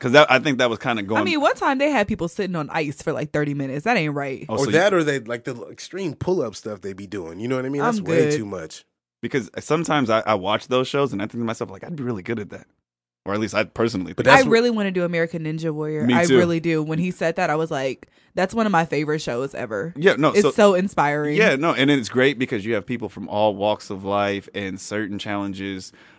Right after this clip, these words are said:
Speaker 1: um, they lend to certain people's, like, talents and what they're able to do. But I wouldn't do a Tough Mudder.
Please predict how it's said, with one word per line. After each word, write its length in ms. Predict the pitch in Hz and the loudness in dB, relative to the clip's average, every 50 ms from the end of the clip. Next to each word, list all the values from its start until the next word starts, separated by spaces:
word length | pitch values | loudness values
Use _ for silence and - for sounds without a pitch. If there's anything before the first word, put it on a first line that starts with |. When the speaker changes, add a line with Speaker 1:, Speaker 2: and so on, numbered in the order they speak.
| _ _ - | _ _ -8
Speaker 1:
um, 480 | 98 95 98 98 98 95 92 95 92 90 | -4 -4 -2 -2 -4 -4 -6 -6 -8 -6
they 100 | 104 104 | -6 -6
lend 300 | 95 98 104 107 101 95 | -4 -4 -4 -4 -4 -6
to 80 | - 92 | -8 -6
certain 260 | - 110 107 98 87 | -6 -4 -4 -4 -6
people's, 400 | - 104 87 - 95 92 95 98 | -8 -8 -8 -8 -10 -10 -8 -6
like, 220 | 95 92 92 90 | -6 -6 -6 -8
talents 500 | - - 110 101 98 98 98 95 92 - | -8 -6 -4 -4 -2 -2 -4 -4 -6 -6
and 140 | 95 92 92 | -8 -8 -8
what 100 | 92 - | -6 -6
they're 120 | 107 92 | -6 -4
able 200 | 95 95 95 95 95 | -4 -6 -6 -8 -10
to 120 | 98 92 | -10 -12
do. 360 | 95 92 98 98 95 95 95 92 _ _ _ _ _ | -8 -6 -6 -4 -4 -4 -6 -8 _ _ _ _ _
But 220 | - 110 110 110 - | -2 -2 -2 -2 -2
I 60 | - 92 | -6 -4
wouldn't 260 | 92 120 - 127 120 | -2 -2 -2 -2 -2
do 100 | 131 131 | -4 -4
a 40 | 131 | -6
Tough 260 | - - 151 147 - | -6 -6 -8 -6 -6
Mudder. 340 | 143 160 202 - - - | -8 -8 -8 -10 -12 -16